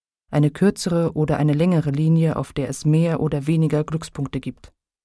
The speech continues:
Und dann stellen Sie sich vor, dass Sie über dieser Linie schweben mit Ihrem Glücksempfinden, das Sie jetzt zu dieser Linie schicken, sodass dort mehr leuchtende Punkte erscheinen.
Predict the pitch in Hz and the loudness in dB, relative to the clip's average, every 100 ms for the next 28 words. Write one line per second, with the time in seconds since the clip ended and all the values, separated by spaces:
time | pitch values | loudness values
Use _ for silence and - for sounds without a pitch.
0 | _ _ _ _ _ _ _ _ _ _ | _ _ _ _ _ _ _ _ _ _
1 | _ _ _ 175 165 175 214 - 175 175 | _ _ _ -2 2 4 2 2 2 2
2 | 160 151 147 - 156 160 185 214 _ _ | 2 -2 -4 -2 0 2 0 -8 _ _
3 | _ _ _ _ _ - 165 - - 180 | _ _ _ _ _ -2 -2 0 -2 2
4 | 202 202 226 180 175 170 156 156 180 151 | 4 4 2 0 0 2 0 0 0 0
5 | - 147 156 170 202 175 208 - 185 180 | -4 -4 -2 2 4 4 2 0 0 0
6 | 170 185 - - 135 - 147 143 147 147 | 0 -2 -2 -2 -4 0 0 2 0 0
7 | 143 139 147 151 170 - - - 185 190 | -2 -6 -4 -4 -4 -6 -12 -4 -2 0
8 | 165 160 156 156 151 - 196 - 139 131 | 0 2 2 2 0 -2 -6 -4 -4 -2
9 | - 143 139 151 156 151 160 160 151 151 | -2 -4 -4 -6 -2 0 2 2 0 0
10 | 147 - 156 147 - 196 - - 139 139 | 0 -2 -4 -4 -2 -2 -2 -8 -6 -4
11 | 131 131 131 | -2 -2 -4